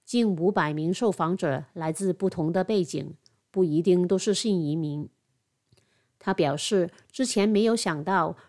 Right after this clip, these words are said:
制裁中港官员的议题会引起这么多人的关注。此外，港加联的蔡俊威又称，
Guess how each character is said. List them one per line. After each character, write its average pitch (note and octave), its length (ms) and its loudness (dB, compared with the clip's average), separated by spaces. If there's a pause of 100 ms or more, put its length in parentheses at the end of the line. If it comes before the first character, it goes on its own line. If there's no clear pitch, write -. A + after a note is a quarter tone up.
制 B3 180 4
裁 F3+ 280 2
中 A#3+ 240 -2
港 C#3+ 220 -2
官 G3 260 2
员 D#3+ 180 0
的 F3 260 0
议 F#3+ 200 -2
题 E3 400 -6 (140)
会 A3+ 180 4
引 F#3+ 220 2
起 D#3 280 -2
这 G#3+ 160 -2
么 G#3 140 2
多 G#3 240 2
人 D#3+ 220 -2
的 F3 260 -2
关 F3+ 240 0
注。 E3+ 320 -6 (840)
此 - 260 -2
外， E3+ 400 2 (100)
港 D3+ 180 -4
加 G3 220 2
联 D#3+ 200 0
的 E3+ 280 2
蔡 F#3+ 240 -2
俊 G3+ 260 -2
威 G#3+ 200 0
又 G3+ 200 -4
称， G#3+ 340 -2